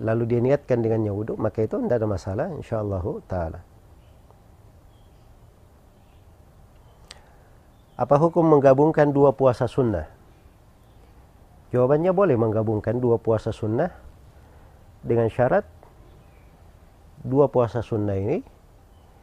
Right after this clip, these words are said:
salah satunya bukan qadha dan salah satunya bukan nadar. Iya. Jadi, kalau dia nadar misalnya, maka tidak dibolehkan menggabungkan. Tapi kalau sama-sama puasa sunnah,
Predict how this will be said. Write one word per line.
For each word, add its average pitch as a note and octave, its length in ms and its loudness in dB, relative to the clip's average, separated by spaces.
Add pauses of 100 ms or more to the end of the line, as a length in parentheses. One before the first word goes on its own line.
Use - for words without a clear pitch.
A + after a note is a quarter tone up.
(400)
salah A#2 160 0
satunya C#3+ 400 0
bukan C3+ 240 -2
qadha G2 320 -2 (1040)
dan A#2 160 0
salah A2+ 240 0
satunya B2 360 0
bukan A#2 320 -2
nadar. F#2 320 -4 (1400)
Iya. F#2 240 -6 (1200)
Jadi, G2+ 160 -8
kalau A#2 160 0
dia B2+ 160 2
nadar A#2+ 400 2
misalnya, G2+ 480 -6
maka C3 240 -4
tidak C3+ 160 -4
dibolehkan A#2+ 480 -2
menggabungkan. F#2+ 560 -8 (880)
Tapi G#2 180 -8
kalau C3 140 2
sama-sama B2 480 2
puasa A2 320 -2
sunnah, A2 480 -6